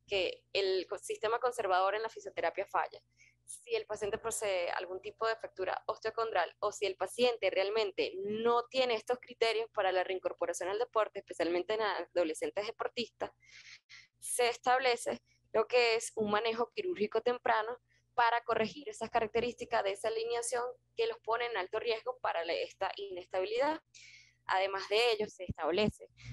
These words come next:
cuáles son aquellos criterios para nosotros hacer exéresis o para nosotros hacer fijación de estas fracturas osteocondrales.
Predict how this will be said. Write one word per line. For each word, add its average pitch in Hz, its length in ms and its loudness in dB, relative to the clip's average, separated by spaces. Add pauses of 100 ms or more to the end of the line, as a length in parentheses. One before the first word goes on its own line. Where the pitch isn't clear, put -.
(160)
cuáles 247 260 2
son 320 200 -8
aquellos 302 300 0
criterios 233 580 -2
para 190 180 0
nosotros 196 380 -2
hacer 226 200 -8
exéresis 226 760 -2
o - 100 2
para 220 200 2
nosotros 247 280 -2
hacer - 160 -6
fijación 240 480 -2
de 208 100 2
estas 196 200 -2
fracturas 202 380 -6
osteocondrales. 240 640 0